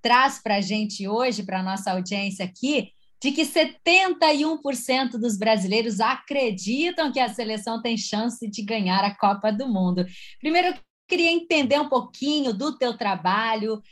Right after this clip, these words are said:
essa pesquisa que vocês fazem, que tem a ver com comportamento, e de que maneira vocês chegaram a esse número aí de otimismo geral?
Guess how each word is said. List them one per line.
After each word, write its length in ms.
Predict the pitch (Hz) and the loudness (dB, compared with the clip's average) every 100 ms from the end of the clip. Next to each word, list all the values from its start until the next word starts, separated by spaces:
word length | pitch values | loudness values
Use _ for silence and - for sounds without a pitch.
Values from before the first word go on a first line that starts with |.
| - | -4
essa 240 | 254 262 254 | -2 -2 -4
pesquisa 720 | 247 220 - - 269 226 220 | -2 -4 -4 -4 -2 0 0
que 100 | 190 | 2
vocês 460 | 208 196 202 196 | 2 2 -2 -4
fazem, 400 | - 220 214 208 | -2 0 0 -2
que 60 | 190 | -4
tem 120 | 226 | -4
a 40 | |
ver 100 | 202 | -4
com 160 | 214 220 | -4 -4
comportamento, 920 | 214 202 208 190 180 180 214 247 247 240 - - | -2 0 -2 -2 -2 0 0 0 -2 -8 -14 -2
e 80 | 427 | -2
de 80 | 427 | 0
que 80 | 440 | 0
maneira 420 | 508 480 440 339 | 0 2 4 4
vocês 320 | 294 294 294 294 | 4 0 -2 0
chegaram 480 | 262 247 247 254 | 2 6 6 6
a 120 | 240 233 | 6 6
esse 340 | 247 - 247 | 6 4 -2
número 420 | 226 247 226 214 | 2 2 0 2
aí 380 | 190 196 233 247 _ - | 2 2 0 -2 _ -2
de 100 | 196 | 2
otimismo 800 | 294 - 285 285 277 240 185 214 | 4 4 2 4 2 2 0 -2
geral? 540 | 190 208 180 160 151 | 0 0 2 0 -4